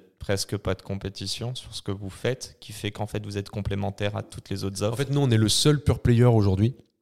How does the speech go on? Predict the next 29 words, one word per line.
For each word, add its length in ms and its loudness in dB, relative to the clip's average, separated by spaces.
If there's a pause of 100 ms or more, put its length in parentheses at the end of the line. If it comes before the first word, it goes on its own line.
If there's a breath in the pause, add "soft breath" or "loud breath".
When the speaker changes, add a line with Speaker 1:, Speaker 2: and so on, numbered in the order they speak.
(400)
Speaker 2:
qui 140 -8
fait 320 4
uniquement, 640 8
euh, 580 4
de 500 -2
l'événementiel 460 2
corporate, 340 0
du 100 0
meeting. 380 0 (480 loud breath)
Euh, 440 -2
on 120 2
est 100 6
l-, 160 2 (600)
sur 180 -4
du, 140 -4 (200)
le 100 -2
segment 320 0
haut 80 2
de 60 -4
gamme, 180 2
en 80 0
plus, 240 -4
on 100 -2
est 60 2
vraiment 240 2
le 80 4
seul 200 0
pure 200 -2
player. 200 0